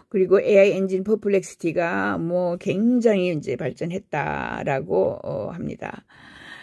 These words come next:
그래서, 어, 뉴스 산업이 이제 변하고 있습니다. 일, 일 번,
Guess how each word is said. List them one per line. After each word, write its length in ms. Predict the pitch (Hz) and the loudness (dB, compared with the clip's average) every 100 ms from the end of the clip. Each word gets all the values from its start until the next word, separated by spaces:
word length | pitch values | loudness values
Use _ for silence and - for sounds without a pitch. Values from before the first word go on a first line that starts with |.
| - - | -20 2
그래서, 720 | 208 202 196 185 190 247 294 _ _ - _ - | 6 6 8 8 8 6 -2 _ _ -20 _ -4
어, 160 | 196 | 0
뉴스 420 | 196 233 285 - 285 | 2 4 2 0 -2
산업이 1040 | 262 247 226 220 208 196 214 254 277 254 | 0 0 2 2 2 0 -2 -2 -2 -2
이제 300 | 185 170 165 | -2 4 4
변하고 400 | 170 156 185 175 | 4 0 2 2
있습니다. 460 | 156 - 160 147 196 | 0 -4 -6 0 2
일, 480 | 302 320 202 - _ _ _ _ _ _ _ _ - | 4 6 4 0 _ _ _ _ _ _ _ _ -2
일 200 | 269 269 | 2 6
번, 260 | 220 120 | 6 4